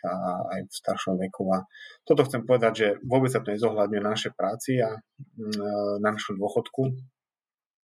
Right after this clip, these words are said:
A, takže nechcem zase vyznievať nejako pesimisticky, ale pokiaľ môžete na medicíne, si nájdete manželku, manžela.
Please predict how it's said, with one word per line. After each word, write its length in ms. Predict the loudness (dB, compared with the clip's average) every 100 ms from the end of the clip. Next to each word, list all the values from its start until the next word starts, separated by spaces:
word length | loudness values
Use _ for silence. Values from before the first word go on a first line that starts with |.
| -16 -12
A, 80 | -8 -6 -4 -4 -6 -4
takže 400 | -4 0 0 -2 -8 -20 -20 _ -4
nechcem 320 | 0 0 -2
zase 240 | -6 -8
vyznievať 400 | -6 0 0 0
nejako 160 | -4 -2
pesimisticky, 720 | -2 -2 -10 -10 -14 -6 -2
ale 240 | 0 0 -2 -2 -4 -4 -6
pokiaľ 320 | -6 -2 0 0
môžete 320 | -4 -2 -2
na 80 | 0
medicíne, 400 | -2 -2 -6 -6
si 80 | -6
nájdete 320 | -6 -6 -6
manželku, 480 | -4 -4 -4 -6 -4
manžela. 400 | -4 0 -2 -2